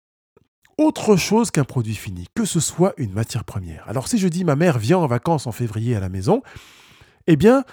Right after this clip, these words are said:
veillez à ce que ce soit une matière première. Du coup, se pose la question, « Qu'est-ce qu'on en fait, mon amour ? » On va donc se retrouver là, tous les deux, avec cette matière première posée sur la table, environnée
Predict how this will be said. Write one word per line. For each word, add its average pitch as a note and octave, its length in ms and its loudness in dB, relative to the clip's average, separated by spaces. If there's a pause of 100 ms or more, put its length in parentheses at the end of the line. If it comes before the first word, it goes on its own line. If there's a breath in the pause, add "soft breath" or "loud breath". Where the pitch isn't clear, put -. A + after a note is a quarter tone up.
(200 loud breath)
veillez F3 420 2
à A#3+ 60 6
ce - 60 -2
que E3 100 -2
ce D#3+ 60 2
soit B3 180 2
une D3+ 140 2
matière E3 420 0
première. G2 560 -8 (140)
Du E3+ 100 -8
coup, D#4 300 -4 (340 loud breath)
se - 220 4
pose A3+ 460 2
la C3+ 100 2
question, « A#3+ 440 -6 (320)
Qu'est-ce - 280 -4
qu'on D3+ 260 -2
en A#2+ 100 2
fait, F#2 480 -8 (520)
mon F2 160 -4
amour ? » D2+ 420 -8 (800)
On A#2 80 -10
va G#2 100 -2
donc B2 200 -2
se - 100 -8
retrouver G#2+ 400 -4
là, G#2+ 280 -2 (520)
tous - 100 -8
les A#2+ 140 2
deux, G2 260 0 (440)
avec G2 180 -4
cette - 220 -12
matière C#3+ 420 -2
première A#2 400 -4
posée A2 220 0
sur G#2 160 -4
la E2+ 100 -4
table, C3 280 0 (580 loud breath)
environnée A#2 640 0